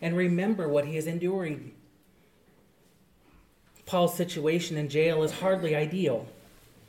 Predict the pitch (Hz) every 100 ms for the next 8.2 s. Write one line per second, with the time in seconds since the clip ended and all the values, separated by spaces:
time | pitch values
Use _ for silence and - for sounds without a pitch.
0 | - - - - - - - 156 180 196
1 | 175 156 170 170 151 143 143 254 175 127
2 | 127 131 160 196 147 117 110 113 - -
3 | _ _ - _ _ _ _ - - 165
4 | 180 180 180 170 - 190 170 175 - 160
5 | 139 151 165 - 160 156 175 170 143 135
6 | 139 123 135 156 170 175 202 147 127 139
7 | - - - 175 175 175 147 147 147 151
8 | 139 143